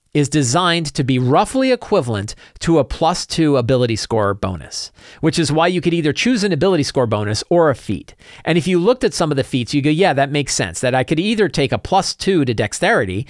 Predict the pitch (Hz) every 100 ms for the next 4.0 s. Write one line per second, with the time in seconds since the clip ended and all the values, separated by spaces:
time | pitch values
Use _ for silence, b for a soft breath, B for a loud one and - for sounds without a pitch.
0 | B B 139 147 120 113 127 117 107 104
1 | - 110 - 175 170 160 123 110 110 104
2 | 101 104 104 101 151 - 147 135 104 120
3 | 139 147 110 98 92 92 160 151 143 147